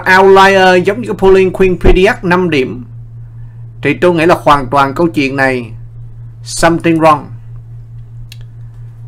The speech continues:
Nếu mà chúng ta nhớ lại cái thời điểm mà những cái poll trung bình đến từ Pennsylvania, khi ông Biden dẫn trước,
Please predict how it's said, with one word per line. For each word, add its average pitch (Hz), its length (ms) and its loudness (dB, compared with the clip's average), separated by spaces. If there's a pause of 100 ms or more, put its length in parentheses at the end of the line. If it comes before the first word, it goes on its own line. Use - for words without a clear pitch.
Nếu 220 140 0
mà 247 120 -2
chúng 214 140 -4
ta 214 120 6
nhớ 208 260 2
lại 160 320 4
cái 185 180 0
thời 165 100 4
điểm 151 440 -2 (1080)
mà 147 160 0
những 160 180 2
cái 233 140 -4
poll 202 220 6 (100)
trung 190 200 2
bình 151 240 2
đến 170 240 0
từ 160 340 2
Pennsylvania, 180 720 0 (1300)
khi 180 200 2
ông 185 200 0
Biden 160 480 2 (400)
dẫn 147 380 -2
trước, 269 260 -2